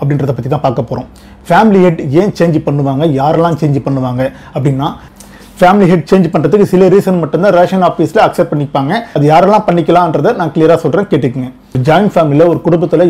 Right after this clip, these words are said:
எல்லாருமே இருக்காங்க, அப்பா, அம்மா, பையன், அவரோட ஒய்ஃப், அவரோட பசங்க எல்லாருமே இருக்காங்க. அதுல வந்து அம்மாவுடைய பேர் தான் வந்து family ஹெட்டா இருக்கு அப்படின்னு ஒரு example வச்சுக்கோங்க. இப்ப அவங்க காலத்துக்கு அப்புறமா யார் பேரையாவது குடும்ப தலைவரா மாத்தணும். ஒண்ணு அவங்களுடைய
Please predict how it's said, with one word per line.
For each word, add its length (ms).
எல்லாருமே 340
இருக்காங்க, 420
அப்பா, 280
அம்மா, 140
பையன், 340
அவரோட 240
ஒய்ஃப், 280
அவரோட 260
பசங்க 380
எல்லாருமே 280
இருக்காங்க. 320
அதுல 260
வந்து 160
அம்மாவுடைய 420
பேர் 260
தான் 200
வந்து 220
family 280
ஹெட்டா 180
இருக்கு 320
அப்படின்னு 240
ஒரு 100
example 340
வச்சுக்கோங்க. 380
இப்ப 100
அவங்க 180
காலத்துக்கு 380
அப்புறமா 320
யார் 200
பேரையாவது 560
குடும்ப 240
தலைவரா 280
மாத்தணும். 280
ஒண்ணு 200
அவங்களுடைய 420